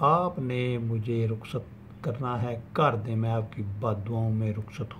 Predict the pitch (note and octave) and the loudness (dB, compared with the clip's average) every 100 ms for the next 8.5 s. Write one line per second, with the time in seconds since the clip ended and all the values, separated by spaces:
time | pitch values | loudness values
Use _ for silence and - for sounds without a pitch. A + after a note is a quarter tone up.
0 | - D#3+ D3 C#3+ C#3+ D3+ E3 D#3+ - - | -4 0 2 2 4 4 2 0 -6 -16
1 | - - - - B2 A2+ A2+ A2+ G#2 - | -16 -18 -18 -8 -2 -2 -2 -2 -4 -6
2 | A2+ G2+ - - B2 A2+ G#2+ A2+ A2+ G#2+ | -4 -4 -4 -2 -2 -2 -2 0 0 0
3 | A#2 A2 A2 A2 A2 A2 - A2 - A#2+ | -2 -2 0 0 0 -2 -2 -2 -2 -4
4 | A#2 G#2+ G#2 - G#2 F#2 F2 - - - | -2 0 -2 -2 -4 -6 -10 -14 -18 -20
5 | - - - - - - - - - - | -20 -20 -20 -20 -18 -18 -18 -18 -20 -20
6 | - - - - - A2 A2 A#2 A#2 C3 | -20 -20 -18 -16 -6 -2 0 0 2 0
7 | A#2 C#3+ A#2+ - - - - G2 C3+ D#3+ | 0 0 -4 -6 -14 -12 -6 0 4 4
8 | C#3 D#3 C#3 C#3 | 4 0 0 0